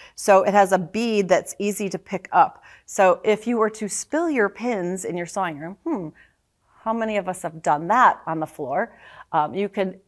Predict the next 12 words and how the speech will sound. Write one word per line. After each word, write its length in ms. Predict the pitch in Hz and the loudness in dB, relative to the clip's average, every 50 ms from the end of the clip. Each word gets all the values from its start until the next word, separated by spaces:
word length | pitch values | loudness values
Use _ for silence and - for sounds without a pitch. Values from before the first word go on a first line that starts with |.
| _ _ _ | _ _ _
turn 220 | - 254 262 247 | -6 -4 0 2
off 200 | 220 208 180 - | 2 2 2 2
the 100 | - 151 | 0 -2
light 260 | 139 151 160 165 160 - | 2 4 4 4 2 0
and 180 | 170 170 170 | -2 -2 0
be 60 | 165 180 | 0 0
able 160 | 170 160 156 | 0 -2 -2
to 100 | - 165 | -6 -4
locate 600 | 165 170 208 220 220 220 - 190 180 - - - | 0 4 4 4 4 2 -4 -4 -4 -4 -2 -2
those 420 | 165 156 156 156 156 156 - - _ _ - | 0 0 0 0 -4 -6 -10 -14 _ _ -10
by 120 | - 156 | -8 -8
the, 120 | 151 - | -6 -6